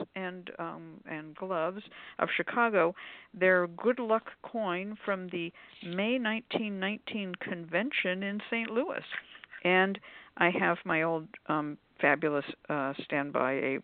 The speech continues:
Robert Nelson, um, lucky coin, uh, which says Lucky Talisman of the Orient on it. And when this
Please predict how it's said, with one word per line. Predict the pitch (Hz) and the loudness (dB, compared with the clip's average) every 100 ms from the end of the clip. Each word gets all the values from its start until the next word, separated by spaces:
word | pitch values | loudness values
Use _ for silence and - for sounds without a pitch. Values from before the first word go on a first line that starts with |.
| - | -2
Robert | 151 151 147 - | 2 2 0 0
Nelson, | 156 165 - 160 151 - - - - _ - | 2 2 0 -2 -4 -8 -16 -18 -20 _ -4
um, | 165 131 117 - - 151 | -2 -2 -4 -6 -6 0
lucky | 151 156 151 | 0 0 -6
coin, | - 151 143 143 143 - - _ _ | -8 -4 -4 -6 -10 -20 -20 _ _
uh, | 151 | -4
which | 139 143 - 220 | -2 -4 -4 0
says | 143 143 | 0 0
Lucky | 139 156 165 | -2 -4 -4
Talisman | 165 160 151 - 156 | -4 -4 -6 -8 -12
of | - | -8
the | 175 | -6
Orient | 208 262 208 131 - | -4 -2 -2 -4 -6
on | - 135 | -4 -4
it. | 127 - - - - - - | -4 -8 -14 -12 -10 -12 2
And | 196 202 - | 2 2 0
when | 220 | 0
this | 285 | 0